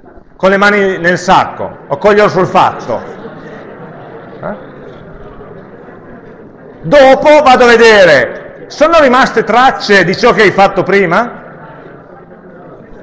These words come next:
Se all'inizio, occhio perché dobbiamo inizializzare le mani, se all'inizio le mani erano pulite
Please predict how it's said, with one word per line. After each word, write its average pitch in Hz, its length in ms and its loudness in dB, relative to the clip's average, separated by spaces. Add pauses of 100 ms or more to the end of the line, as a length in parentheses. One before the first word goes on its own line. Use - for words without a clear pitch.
(1500)
Se - 240 -4
all'inizio, 247 960 2
occhio 208 180 -4
perché 180 160 -2
dobbiamo 180 240 0
inizializzare 175 640 0
le 135 100 -2
mani, 107 480 -6 (440)
se - 160 -2
all'inizio 247 420 2
le 240 100 2
mani 240 220 2
erano 214 200 2
pulite 160 760 0